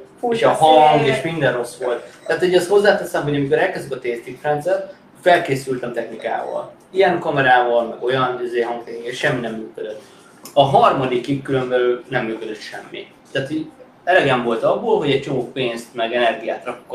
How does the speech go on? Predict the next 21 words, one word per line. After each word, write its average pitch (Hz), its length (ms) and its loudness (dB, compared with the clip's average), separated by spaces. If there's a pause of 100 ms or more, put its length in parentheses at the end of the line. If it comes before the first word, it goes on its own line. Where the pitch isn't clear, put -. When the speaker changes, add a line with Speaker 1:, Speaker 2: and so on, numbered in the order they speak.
Speaker 2:
abba, 117 120 -10
hogy 113 100 -4
ez 107 60 -10
Tasting 131 400 -6
Friends - 220 -14
összejöjjön, 147 640 -2 (120)
és 139 140 -6
akkor, 139 220 -4
amikor 135 300 2
ott 143 160 0
vagyunk 123 260 -2
egy 110 100 -8
adott 117 240 -4
helyen, 123 180 -2
nem 120 160 -4
tudjuk - 220 -16 (120)
úgy 107 120 -10
átadni, 110 500 -6
hogy 113 180 -12
az 113 140 -2
nektek 110 260 -14